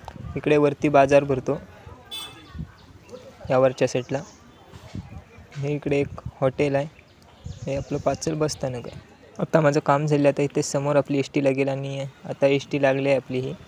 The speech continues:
राजापूर आजिवली. या एसटीतून आता मी जाणार आहे. मित्रांनो, आता मी घरी जाण्यासाठी निघालो.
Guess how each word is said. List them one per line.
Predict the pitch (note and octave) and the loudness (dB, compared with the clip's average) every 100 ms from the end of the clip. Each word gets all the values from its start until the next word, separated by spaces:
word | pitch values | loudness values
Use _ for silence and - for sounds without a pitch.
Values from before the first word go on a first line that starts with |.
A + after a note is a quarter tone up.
| - - C3 | -20 -2 2
राजापूर | B2+ C3 - C#3 | 4 4 2 0
आजिवली. | B2+ C3 B2+ D#3 - - | 0 -2 -6 -8 -10 -2
या | C#3 | 2
एसटीतून | C3+ - - - C#3+ | 2 0 -6 -4 -4
आता | C3+ C#3+ C#3+ C#3+ C3+ - - - - | -2 -2 -2 -4 -10 -16 -20 -18 -10
मी | C#3 | -4
जाणार | C#3 C3 B2+ | 0 0 0
आहे. | A#2+ - - - - - - | -6 -12 -20 -20 -20 -14 -12
मित्रांनो, | D3 D#3 D3+ D3+ | -8 -6 -6 -6
आता | C#3+ - | -8 -8
मी | D3+ | -8
घरी | D3 C#3 C#3 | -8 -6 -6
जाण्यासाठी | C#3+ C#3 - - - D3 C#3+ C#3+ | -8 -8 -10 -12 -12 -10 -10 -10
निघालो. | C#3+ C#3 C#3 C3+ | -8 -6 -6 -6